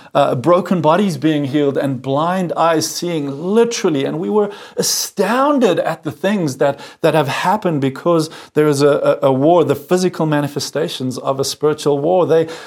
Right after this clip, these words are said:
they faced, uh, uh, people slaughtering, um,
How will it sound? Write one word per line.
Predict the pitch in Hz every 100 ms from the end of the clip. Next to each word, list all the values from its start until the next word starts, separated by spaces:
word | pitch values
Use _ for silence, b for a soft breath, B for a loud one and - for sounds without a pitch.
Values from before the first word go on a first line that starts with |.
| -
they | 185
faced, | 185 196 185 - B B -
uh, |
uh, | 151 147 147 147 127
people | - 196 190
slaughtering, | - - - 160 180 202 - 180 175 165 B B -
um, | 139 135